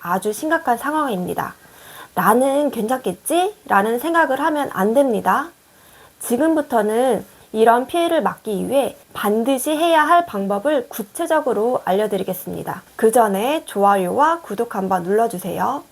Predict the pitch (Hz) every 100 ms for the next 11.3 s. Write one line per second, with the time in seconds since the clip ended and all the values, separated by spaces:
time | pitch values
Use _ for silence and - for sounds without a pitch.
0 | - - 208 294 320 302 294 294 339 349
1 | 311 302 349 359 349 226 240 233 - _
2 | 190 196 - 269 269 262 240 180 - 294
3 | 330 285 165 - - - 208 214 220 233
4 | 214 175 185 277 262 202 - - - -
5 | 202 220 196 185 190 277 262 - - -
6 | 359 339 339 330 285 185 175 - - -
7 | - 202 190 214 285 330 - 190 190 -
8 | 320 320 - 226 196 190 185 190 233 339
9 | - - - 269 320 285 226 269 269 294
10 | 381 381 349 285 262 196 233 240 202 185
11 | 240 262 196